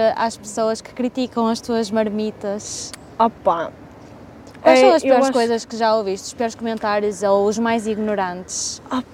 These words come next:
Speaker 2: Pá, eu acho que é tudo um pouco, é tipo, "Isso é bom, ai, que nojo e não sei o quê. Como é que consegues comer isso? Deus me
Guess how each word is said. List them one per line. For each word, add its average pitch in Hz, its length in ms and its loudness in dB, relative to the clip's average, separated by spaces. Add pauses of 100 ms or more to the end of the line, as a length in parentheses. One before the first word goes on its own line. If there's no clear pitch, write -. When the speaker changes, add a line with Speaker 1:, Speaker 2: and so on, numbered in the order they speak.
(240)
Speaker 2:
Pá, 220 420 -4 (360)
eu 311 200 6
acho 339 240 2
que - 80 2
é 320 220 8
tudo 311 400 0
um 269 100 2
pouco, 277 320 6
é 277 80 6
tipo, 285 320 0
"Isso 320 180 0
é 359 140 6
bom, 285 460 4
ai, 262 340 2
que - 200 -6
nojo 262 580 4
e - 20 4
não 277 100 4
sei 311 180 -4
o - 20 -2
quê. 240 200 2
Como 330 160 -2
é 539 60 2
que - 60 -20
consegues 294 360 0
comer 311 360 2
isso? 254 220 0
Deus 254 200 6
me 339 140 -2